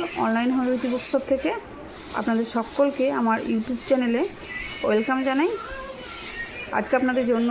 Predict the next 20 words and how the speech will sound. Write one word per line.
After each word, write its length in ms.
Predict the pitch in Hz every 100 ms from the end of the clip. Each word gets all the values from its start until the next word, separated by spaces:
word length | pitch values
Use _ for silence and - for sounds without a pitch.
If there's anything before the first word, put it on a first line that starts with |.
| 233
নিয়ে 140 | 226 233
এসেছি 260 | 262 247 262 - - 220
ডক্টর 220 | 214 226 220
মোহাম্মদ 280 | 214 226 220
মাসুদ 280 | 220 208 233 -
খান 140 | 247 240 - - - - -
স্যারের 260 | 247 233 233
অনুবাদিত 420 | 220 226 233 233 226 320 - -
কেন্ট 200 | 233 233 233
রেপার্টরি 380 | 233 240 240 330 349 220
বাংলা 200 | 214 226
এবং 100 | 226 226 220
ইংরেজি 320 | 220 220 339 359
পাশাপাশি। 480 | 226 220 208 190 - 190 - - - - - - - -
এটি 140 | 226 240 240
তিনটি 280 | 240 226 262
কালারে 280 | 247 226 247 247
করা 140 | 240 247
হয়েছে 280 | 262 262 302 392 269
লেখাগুলি, 400 | 226 233 240 277